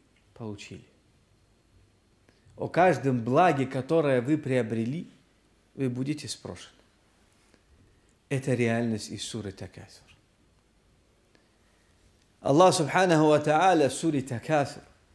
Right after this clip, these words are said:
в нескольких аятах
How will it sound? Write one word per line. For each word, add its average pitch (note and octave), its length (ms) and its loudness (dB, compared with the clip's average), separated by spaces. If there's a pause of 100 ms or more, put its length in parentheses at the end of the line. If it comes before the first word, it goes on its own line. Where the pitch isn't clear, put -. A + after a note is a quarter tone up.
(1300)
в B2 200 -6
нескольких D3+ 680 2
аятах B2+ 480 0